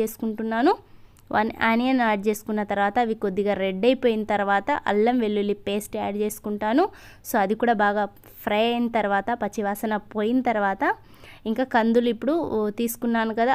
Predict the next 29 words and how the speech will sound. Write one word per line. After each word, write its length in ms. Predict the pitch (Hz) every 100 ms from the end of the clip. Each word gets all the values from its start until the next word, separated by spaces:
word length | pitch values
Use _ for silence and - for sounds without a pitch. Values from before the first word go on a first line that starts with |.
| -
ఆ 40 | 226
కందులు 640 | 226 208 220 247 302 -
బాగా 300 | 202 202 220
కడిగేసుకొని 800 | 226 208 196 196 214 - 220 247
రెండు 220 | 254 208
మూడు 120 | 202 202
సార్లు 380 | 214 202 233
కడిగేసి 640 | 233 196 185 202 202 - 370 403 - - - -
అవి 280 | 202 202 320 320 214
ఈ, 20 | 214 214 208 208 -
ఈ 120 | 262
ఫ్రై 280 | 269 247 226
అయిపోయిన 400 | 226 220 220 220
దాంట్లో, 400 | 214 202 233 320 427 - - - - - - - - - 226
ఆనియన్ 480 | 226 233 254 285 285 -
వెల్లుల్లి 340 | 208 214 214
పేస్ట్ 400 | 208 208 226 -
ఫ్రై 220 | 240 220 214
అయిపోయిన 360 | 226 233 226
దాంట్లో 260 | 208 208 262
నేనైతే 360 | 233 196 196 -
యాడ్ 300 | 175 180 196
చేసుకుంటాను 580 | - 208 196 196 208
డైరెక్ట్గా. 600 | 202 190 196 - 220 247 381 - - - 554 - - -
So, 60 |
ఇలా 240 | 254 226 220
యాడ్ 200 | 208 190
చేసేసుకుంటున్నాను 760 | 208 214 202 214 202 208 208 208
ఇప్పుడైతే. 460 | 196 208 214 294